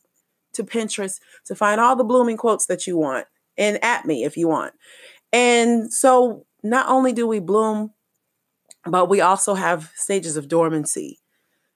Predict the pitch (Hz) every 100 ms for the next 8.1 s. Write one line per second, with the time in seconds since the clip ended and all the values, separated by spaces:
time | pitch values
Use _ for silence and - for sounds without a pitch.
0 | _ _ 196 208 202 190 185 - - 190
1 | 208 247 254 247 202 180 202 202 185 -
2 | 190 190 180 170 175 165 156 170 175 160
3 | 156 160 151 143 165 165 147 - 147 147
4 | 131 156 156 143 147 151 _ _ - 185
5 | 170 180 185 - 165 170 165 156 151 160
6 | 165 156 143 - 170 - 165 156 147 -
7 | 160 139 - - _ - 285 294 156 139
8 | 147